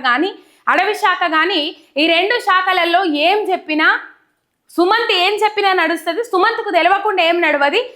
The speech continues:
సుమంత్ ఏ చెప్తే గదే వేదం అన్నట్లుగా కొనసాగుతా ఉన్నదని గతంలో, గతం నుంచి కూడా చాలా ఆరోపణలు ఉన్నాయి. ఏకంగా ఉత్తమ్ కుమార్ రెడ్డి, మంత్రి ఉత్తమ్ కుమార్ రెడ్డి ఫిర్యాదు చేసిండ్రు సుమంత్ మీద అని చెప్పేసి పోలీసు వాళ్ళు అయితే చెప్తా ఉన్నారు. ఉత్తమ్ కుమార్ రెడ్డి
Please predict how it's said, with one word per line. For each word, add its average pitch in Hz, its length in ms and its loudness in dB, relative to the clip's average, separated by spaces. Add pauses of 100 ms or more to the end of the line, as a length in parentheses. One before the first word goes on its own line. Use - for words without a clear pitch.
(220)
సుమంత్ 466 400 2 (180)
ఏ 381 40 4 (160)
చెప్తే 339 240 -2 (100)
గదే 359 300 2
వేదం 330 320 0
అన్నట్లుగా 302 360 -4 (100)
కొనసాగుతా 330 520 -2 (100)
ఉన్నదని 285 400 -6
గతంలో, 359 360 2 (180)
గతం 320 220 -2
నుంచి 349 240 -2
కూడా 311 120 -2
చాలా 294 320 0 (140)
ఆరోపణలు 330 520 0
ఉన్నాయి. 330 200 -4 (380)
ఏకంగా 381 360 0 (120)
ఉత్తమ్ 381 320 -2
కుమార్ 349 240 0
రెడ్డి, 269 240 -2 (180)
మంత్రి 311 260 0 (100)
ఉత్తమ్ 415 280 -2
కుమార్ 370 300 0
రెడ్డి 330 140 -6
ఫిర్యాదు 381 480 -2
చేసిండ్రు 339 380 -2 (180)
సుమంత్ 349 420 0
మీద 311 140 -2
అని 285 200 -2
చెప్పేసి 294 360 -4 (440)
పోలీసు 427 340 2
వాళ్ళు 381 180 0
అయితే 349 140 -6 (100)
చెప్తా 269 380 0
ఉన్నారు. 254 220 -4 (260)
ఉత్తమ్ 440 360 0
కుమార్ 415 340 2
రెడ్డి 381 160 -6